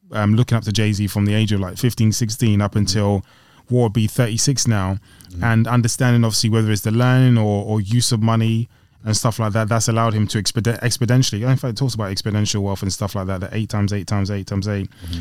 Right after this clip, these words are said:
Speaker 1: It's allowed him obviously to build his wealth, um, but at the same time, obviously drawing comparison obviously to those around us as, as well, as to their use of money and how they've managed to do well as, as,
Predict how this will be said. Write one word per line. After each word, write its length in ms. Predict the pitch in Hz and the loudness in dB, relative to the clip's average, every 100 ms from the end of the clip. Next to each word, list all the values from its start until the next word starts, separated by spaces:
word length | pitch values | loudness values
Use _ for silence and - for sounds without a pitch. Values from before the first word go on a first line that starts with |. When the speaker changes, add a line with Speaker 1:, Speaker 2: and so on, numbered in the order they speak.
| 85 | -4
Speaker 1:
It's 120 | 95 | 0
allowed 240 | 120 123 120 | 2 2 2
him 60 | 113 | 2
obviously 220 | 107 104 | 0 -2
to 100 | 107 | -2
build 260 | 98 120 110 | 0 2 2
his 140 | 101 | 0
wealth, 400 | 104 98 92 - _ _ _ _ - | 0 0 -4 -12 _ _ _ _ -2
um, 180 | 117 117 | 0 2
but 60 | |
at 40 | 123 | 2
the 20 | |
same 200 | 151 143 | 4 2
time, 160 | 131 120 | 2 0
obviously 280 | 113 120 110 | 2 0 2
drawing 220 | 123 117 | 2 2
comparison 480 | 113 120 120 117 113 | 2 2 2 2 2
obviously 240 | 107 - | 2 0
to 100 | 107 | 0
those 180 | 117 113 | 2 2
around 260 | 113 131 117 | 2 2 2
us 100 | 98 | 0
as, 180 | 104 104 | -2 -4
as 200 | 110 107 | -2 0
well, 200 | 120 98 | 0 0
as 140 | 95 - | -2 -2
to 280 | 107 98 | -2 -2
their 160 | 95 113 | 0 0
use 260 | 104 101 107 | 0 0 -2
of 80 | |
money 200 | 101 98 | -2 -2
and 60 | 95 | 0
how 200 | 107 107 | 0 0
they've 280 | 113 113 101 _ _ _ _ | 0 0 -2 _ _ _ _
managed 300 | 110 107 101 | -2 0 0
to 80 | 107 | 0
do 160 | 104 101 | 0 0
well 180 | 101 98 | 0 0
as, 180 | 98 - | -4 -4
as, 140 | 110 | -4